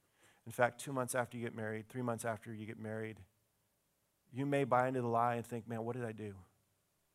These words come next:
Because he said the first year can be brutal for some couples. I, I just love the fact that he loved me enough to share that with me. I remember two months, three months into our marriage,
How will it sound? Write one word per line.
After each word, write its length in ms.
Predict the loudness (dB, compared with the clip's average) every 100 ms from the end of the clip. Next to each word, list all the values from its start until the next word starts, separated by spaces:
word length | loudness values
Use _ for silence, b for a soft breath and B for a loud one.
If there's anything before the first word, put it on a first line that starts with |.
| _
Because 200 | -6 -6
he 60 | -4
said 160 | -6
the 40 | -6
first 300 | -6 -6 -2
year 160 | -2
can 140 | -2 -6
be 100 | -8
brutal 460 | -8 -6 -4 -4
for 160 | -8 -12
some 260 | -10 -8 -10
couples. 640 | -14 -16 -16 -14 -14 -16 _ _ _ _ _ _ _ _ _ _ _ _ _ _ -14
I, 240 | -12 -10
I 40 |
just 180 | -10 -10
love 240 | 2 4 4
the 80 |
fact 320 | -2 0 0 0
that 80 |
he 80 | -2
loved 240 | 2 2 0
me 80 |
enough 220 | -2 -2 -4
to 80 |
share 260 | -10 -8 -8
that 160 | -8 -10
with 160 | -12
me. 140 | -14 -6
I 40 |
remember 280 | 0 0 0
two 180 | -4 -4
months, 280 | -2 -4
three 120 | -6 -4
months 240 | -4 -4
into 140 | -4
our 100 | -2
marriage, 480 | 0 0 0 -2 -12